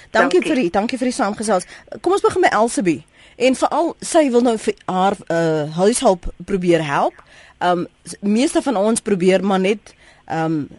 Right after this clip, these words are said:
Speaker 1: lyf en been aan mekaar, eh, vashou. En dan kom jy in hierdie plekke en s-, baie keer ook 'n geval waar mense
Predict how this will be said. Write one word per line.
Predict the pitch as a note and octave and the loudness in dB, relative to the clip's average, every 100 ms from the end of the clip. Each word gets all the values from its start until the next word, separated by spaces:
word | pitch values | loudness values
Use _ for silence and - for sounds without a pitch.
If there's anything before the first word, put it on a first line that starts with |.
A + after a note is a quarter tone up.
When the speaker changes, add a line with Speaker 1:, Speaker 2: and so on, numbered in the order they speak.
| - - | -18 -4
Speaker 1:
lyf | F3 F#3 A3 | 2 4 4
en | A#3 E3+ | 0 2
been | F3 G#3 | 0 0
aan | G3+ | -2
mekaar, | F3+ - G#3 G3 | -4 -2 0 0
eh, | - B2+ | -2 -6
vashou. | - A#3 A#3 G3+ D4 _ _ _ _ | 0 0 0 -2 -2 _ _ _ _
En | - D4+ D4 C#4 G#3 | 0 2 2 -2 -4
dan | C4+ C#4+ C4+ - | -2 0 -2 -2
kom | - E4 | 4 4
jy | D#4+ - | 4 2
in | C#4+ | 2
hierdie | B3 C4+ | 2 0
plekke | B3 C#4+ C#4 | -2 -2 0
en | C#4 B3+ | -2 -2
s-, | |
baie | - F#3 G3 A#3+ | -2 0 0 -2
keer | - C#4+ A#3 | -4 0 0
ook | C4 B3+ | -2 -4
'n | A#3 | -8
geval | G#3+ - A#3+ A3 | -8 -2 0 2
waar | G#3 G3+ | 0 0
mense | F#3 F#3+ A3+ | -2 -2 -2